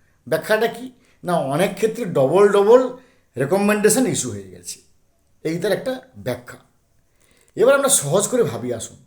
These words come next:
কেন এই ধরনের তিনটে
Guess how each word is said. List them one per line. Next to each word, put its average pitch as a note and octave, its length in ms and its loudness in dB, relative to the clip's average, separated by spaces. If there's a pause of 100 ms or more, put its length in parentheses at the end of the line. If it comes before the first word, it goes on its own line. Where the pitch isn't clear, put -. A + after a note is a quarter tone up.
(500)
কেন C#3+ 220 0 (840)
এই F3+ 160 2
ধরনের G#3+ 360 0 (260)
তিনটে A#3+ 800 -2